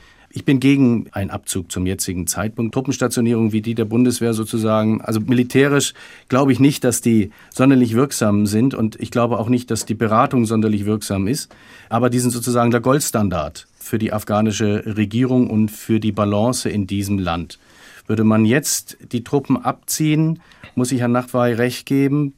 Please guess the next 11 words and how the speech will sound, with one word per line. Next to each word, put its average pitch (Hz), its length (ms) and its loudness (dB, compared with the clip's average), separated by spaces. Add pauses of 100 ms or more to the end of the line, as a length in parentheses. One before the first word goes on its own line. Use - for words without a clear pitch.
(140)
ist - 260 -2
zu 151 100 -4
befürchten, 135 800 0
dass 120 220 -4
es 127 300 -2 (360)
zu - 140 -4
einem 120 160 0
entsetzlichen 127 640 0
Bürgerkrieg 135 720 0 (420)
kommen 135 480 2
würde, 160 480 2